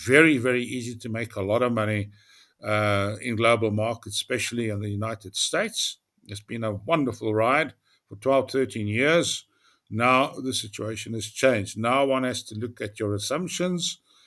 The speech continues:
and be able to change your mindset if the facts change. And sometimes people just can't change their facts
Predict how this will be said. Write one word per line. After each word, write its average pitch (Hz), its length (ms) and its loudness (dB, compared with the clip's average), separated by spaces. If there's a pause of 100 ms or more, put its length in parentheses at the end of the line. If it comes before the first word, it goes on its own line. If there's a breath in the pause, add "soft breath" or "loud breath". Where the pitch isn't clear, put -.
(180 soft breath)
and 113 200 -6
be 110 80 -4
able 120 240 -2
to 107 140 -10
change 123 360 -2
your 113 120 0
mindset 117 640 -4
if - 260 -12
the - 80 -12
facts - 380 -8
change. 90 480 -8 (420)
And 101 220 -6
sometimes 120 440 -6
people 123 340 -8
just 110 280 -8 (200)
can't 117 200 -6
change 104 300 -6
their 92 120 -8
facts 120 420 -4